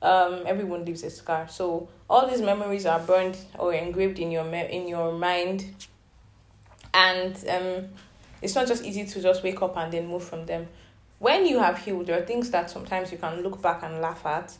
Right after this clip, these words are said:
but you would always remember. You would always remember the details. Sometimes people are lucky and they can c-, totally forget, 'cause I have a few bad experiences that I don't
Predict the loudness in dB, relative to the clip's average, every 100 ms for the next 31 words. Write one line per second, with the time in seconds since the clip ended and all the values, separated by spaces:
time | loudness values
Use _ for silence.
0 | -20 -20 -20 -20 _ 2 2 0 -6 -4
1 | -2 4 4 4 -2 -4 -6 -4 -4 -2
2 | -2 -2 -6 -20 -14 -10 -8 -6 -2 -2
3 | -2 -6 -8 -6 -6 -4 -4 -4 -6 -14
4 | -14 -16 -12 -12 -12 -20 -20 -20 -20 -20
5 | -6 0 0 2 2 2 -2 0 4 6
6 | 6 4 2 -2 -4 -6 -8 -8 -8 -10
7 | -18 -8 -6 0 0 0 -6 -10 -4 -4
8 | -2 -2 2 4 4 2 -4 -2 0 0
9 | -2 -6 -6 -8 -6 -6 -6 -12 -20 -20
10 | -4 0 2 0 -2 -8